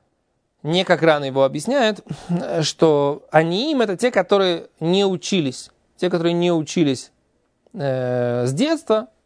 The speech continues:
а именно балей чува. То есть те люди, которые пришли к Торе, пришли к Торе уже в зрелом возрасте,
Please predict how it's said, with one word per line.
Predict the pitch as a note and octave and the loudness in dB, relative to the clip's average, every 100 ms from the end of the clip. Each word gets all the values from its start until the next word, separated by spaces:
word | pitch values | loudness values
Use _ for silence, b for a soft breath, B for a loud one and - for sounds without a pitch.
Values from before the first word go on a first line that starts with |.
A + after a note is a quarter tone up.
| _ - | _ -8
а | D#3+ | -2
именно | A3 F3+ C#3 | 0 0 2
балей | D3 D#3+ F3+ | 2 2 0
чува. | - D#3+ C3+ - _ _ _ | 0 2 2 0 _ _ _
То | - | -16
есть | F3+ - | -16 -10
те | - G3 | -4 -2
люди, | B3 B3 G#3 | -2 -2 0
которые | E3 C#3+ - F#3+ F3+ E3+ - _ _ _ _ _ _ | 0 0 0 2 2 2 -4 _ _ _ _ _ _
пришли | E3 D3 G#3 | -6 -2 -2
к | F#3+ | 0
Торе, | - F3+ F3 F3+ - _ _ _ _ _ _ | 2 2 2 -2 -12 _ _ _ _ _ _
пришли | - C#3 F#3+ | -12 -4 -4
к | E3 | 0
Торе | F3 D#3 C#3+ | 2 4 2
уже | C3 C#3 C3+ | -2 -2 -2
в | |
зрелом | B2+ E3 D3+ E3 | 2 2 2 0
возрасте, | D4+ C4+ A3 A3 | -2 -2 -4 -6